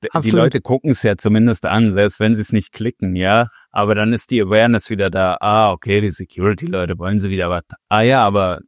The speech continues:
Speaker 1: ich hab halt mich an Security erinnert", ne, und das ist halt,
Speaker 2: Genau.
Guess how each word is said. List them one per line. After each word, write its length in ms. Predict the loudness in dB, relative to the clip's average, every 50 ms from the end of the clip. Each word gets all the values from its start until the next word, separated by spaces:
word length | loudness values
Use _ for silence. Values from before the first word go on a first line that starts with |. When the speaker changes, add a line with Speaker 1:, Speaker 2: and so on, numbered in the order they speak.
| _ _ _ _ _
Speaker 1:
ich 180 | -8 -6 0 0
hab 140 | 0 2 2
halt 240 | 0 0 0 0
mich 220 | -4 -6 -6 -6 -6
an 140 | -6 -6 -4
Security 640 | -4 -6 -8 -4 0 2 2 2 0 0 -2 -4 -4
erinnert", 560 | -2 -4 -4 -6 -6 -6 -6 -6 -6 -8 -8 _ -8
ne, 180 | -6 -4 -4
und 180 | -4 -6 -4 -4
das 180 | -4 -4 -4
ist 160 | -8 -10 -4 -2
halt, 120 | 0 2
Speaker 2:
Genau. 140 | 2 0